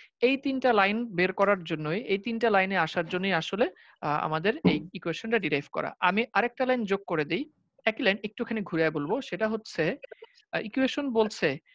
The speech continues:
ফিড ডিসট্যান্স আমি যত বাড়াবো, এই, এই ইকুয়েশনটা কিন্তু কেবলমাত্র ব্যাকওয়ার্ড ফিডের জন্য, ঠিক আছে? কেবলমাত্র ব্যাকওয়ার্ড ফিড।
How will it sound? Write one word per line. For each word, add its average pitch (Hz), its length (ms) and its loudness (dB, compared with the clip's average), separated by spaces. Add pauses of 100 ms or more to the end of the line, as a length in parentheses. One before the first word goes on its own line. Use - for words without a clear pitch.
(160)
ফিড 247 580 0
ডিসট্যান্স 233 640 -2
আমি 202 240 2
যত 190 220 0
বাড়াবো, 165 400 4
এই, 202 140 4 (100)
এই 247 120 4
ইকুয়েশনটা 262 480 2
কিন্তু 254 240 -2
কেবলমাত্র 220 640 2
ব্যাকওয়ার্ড 190 460 4
ফিডের 170 300 0
জন্য, 143 320 -4
ঠিক - 180 -8
আছে? 262 200 -6
কেবলমাত্র 240 540 -2
ব্যাকওয়ার্ড 143 400 -4
ফিড। 156 100 -14